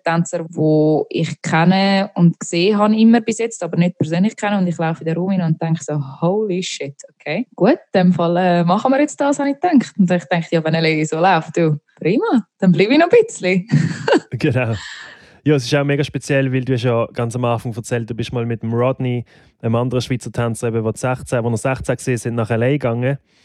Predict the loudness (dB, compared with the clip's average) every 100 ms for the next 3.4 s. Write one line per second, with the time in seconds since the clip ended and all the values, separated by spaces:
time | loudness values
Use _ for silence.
0 | _ -16 -6 -2 0 2 2 -2 -2 0
1 | 2 2 0 0 -2 -4 -4 -2 -4 -6
2 | -4 -4 -4 -6 -4 -4 -4 -4 -2 -2
3 | -4 -4 -4 -2